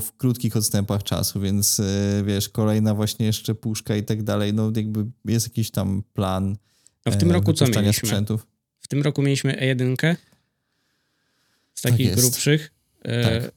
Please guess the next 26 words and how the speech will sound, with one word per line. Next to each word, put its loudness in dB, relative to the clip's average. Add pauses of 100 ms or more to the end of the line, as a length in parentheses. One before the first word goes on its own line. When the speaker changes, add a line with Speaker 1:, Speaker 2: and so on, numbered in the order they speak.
(260)
Speaker 2:
A 0
sześć -2
siedemset 0 (440)
za 0
Speaker 1:
Tak 0
jest. -
Speaker 2:
P 2
S 0
C. 0 (560)
Speaker 1:
Tak -2
jest. -2
Speaker 2:
A 4
siedem 2
C 2
dwa 0
i -4
R. 0 (500)
Mieliśmy 0
Speaker 1:
Tak 0
jest. 2
Speaker 2:
Z-, 0 (180)
Z -4
V -2 (840)
jeden 0
Mark -2
dwa. 0